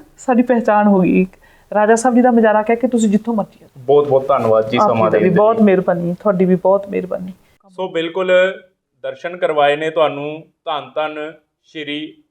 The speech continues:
Speaker 2: ਨਾਭ ਕਮਲ ਰਾਜਾ ਸਾਹਿਬ ਜੀ ਦੇ ਅਸਥਾਨ ਦੇ ਇਤਿਹਾਸ ਬਾਰੇ ਜਾਣੂ ਕਰਵਾਇਆ। ਜੇਕਰ ਤੁਹਾਨੂੰ ਇਤਿਹਾਸ ਬਾਰੇ ਨਹੀਂ ਸੀ ਪਤਾ ਤਾਂ ਹੁਣ ਤੁਹਾਨੂੰ ਇਸ ਇਤਿਹਾਸ ਬਾਰੇ ਵੀ ਪਤਾ ਲੱਗ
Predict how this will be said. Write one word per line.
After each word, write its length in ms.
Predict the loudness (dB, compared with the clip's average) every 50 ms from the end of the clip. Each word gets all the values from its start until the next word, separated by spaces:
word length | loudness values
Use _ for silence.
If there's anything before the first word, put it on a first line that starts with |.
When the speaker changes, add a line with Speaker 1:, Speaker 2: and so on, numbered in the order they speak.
| _ _ _ _
Speaker 2:
ਨਾਭ 400 | _ -6 -4 -2 -2 -2 -4 -6
ਕਮਲ 240 | -8 -4 -4 -4 -2
ਰਾਜਾ 320 | 0 0 0 0 0 -2 -2
ਸਾਹਿਬ 420 | -2 -2 -2 -2 -2 -2 -4 -10
ਜੀ 120 | -16 -10
ਦੇ 240 | -6 -6 -6 -6 -6 -10 -12
ਅਸਥਾਨ 440 | -12 -12 _ -16 -14 -14 -14 -12 -8
ਦੇ 300 | -6 -6 -6 -6 -8 -12 -18 _ _ _ _
ਇਤਿਹਾਸ 540 | -16 -12 -10 -8 -6 -2 0 0 0 -2 -2
ਬਾਰੇ 260 | 0 0 2 2 2
ਜਾਣੂ 320 | 0 0 0 0 -2 -2 -2
ਕਰਵਾਇਆ। 500 | -2 0 2 4 4 6 6 4 4 2
ਜੇਕਰ 320 | -2 -4 -4 -4 -6 -6
ਤੁਹਾਨੂੰ 420 | -4 -4 -4 -4 -6 -8 -8 -10
ਇਤਿਹਾਸ 520 | -10 -8 -6 -6 -4 -2 0 -2 -2 -2 -4
ਬਾਰੇ 240 | -4 -2 -2 -2 -2
ਨਹੀਂ 180 | -4 -8 -10
ਸੀ 120 | -10 -12 -8
ਪਤਾ 260 | -6 -6 -4 -4 -4
ਤਾਂ 120 | -2 -4
ਹੁਣ 200 | -4 -4 -6 -10
ਤੁਹਾਨੂੰ 340 | -8 -8 -8 -6 -8 -10 -12
ਇਸ 120 | -10 -8
ਇਤਿਹਾਸ 680 | -8 -8 -8 -10 -10 -8 -8 -4 -2 -2 -2 -2 -2 -4
ਬਾਰੇ 260 | -4 -2 -2 -2 -2
ਵੀ 120 | -6 -8
ਪਤਾ 260 | -8 -8 -2 0 0
ਲੱਗ 180 | 0 0 -2 -4